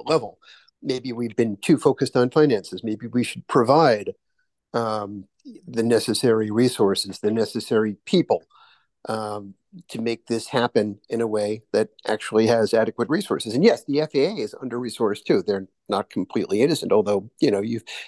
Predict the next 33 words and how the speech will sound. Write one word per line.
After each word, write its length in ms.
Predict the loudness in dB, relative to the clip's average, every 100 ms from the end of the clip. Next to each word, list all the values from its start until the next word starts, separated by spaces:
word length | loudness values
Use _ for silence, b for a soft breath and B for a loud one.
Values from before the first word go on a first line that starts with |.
| 0
you've 140 | 2
had 160 | 2 2
this 160 | 0
government 480 | 2 2 4 2 2
mantra 400 | 2 2 2 0
of 80 | 0
"starve 380 | 0 2 2 0
the 80 | -4
beast" 400 | -4 -4 -6 -4
for 140 | -2
how 140 | 0
many 180 | -2 -2
years 360 | 0 4 4 4
now? 220 | 0 -2
Inevitably, 520 | 2 2 2 -6 -10
you're 140 | -12 -10
gonna 240 | -10 -8
have 200 | -8 -6
regulatory 600 | -6 -6 -8 -6 -6 -4
agencies 480 | -8 -10 -14 -12 -4
that 140 | 0
are 140 | 0 0
under-resourced. 720 | -4 -4 -2 -2 -2 -4 -12 -6
That's, 220 | -6 -6 B B B B
this 160 | -2 -2
is 80 | 0
an 100 | -2
across-the-board 640 | 2 2 2 -2 -2 0
problem, 340 | 2 2 0 -12
but 140 | -10
let's 200 | -6 -6
focus 360 | -2 0 0 -4
on 260 | -4 -6